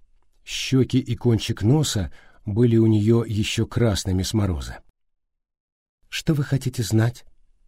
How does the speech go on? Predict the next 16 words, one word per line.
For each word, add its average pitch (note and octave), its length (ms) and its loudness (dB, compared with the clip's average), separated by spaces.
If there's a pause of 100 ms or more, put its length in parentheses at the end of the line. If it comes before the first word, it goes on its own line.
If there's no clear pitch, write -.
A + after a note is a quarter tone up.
(600)
спросила F#2 540 -2
она. D2 280 -6 (1160)
"Так G2 160 -2
вас G#2+ 260 2
отстранили?" A2 720 2 (460)
"Да, D#3 420 0
до B2 140 0
выяснения". A2+ 720 0 (800)
"Как A#2 200 2
такое A2 340 2
вышло?" G#2+ 420 -2 (640)
Гвен A2+ 520 6
отпила A2+ 520 2
из - 200 -4
своей G#2 400 0
бутылки, G2 640 -2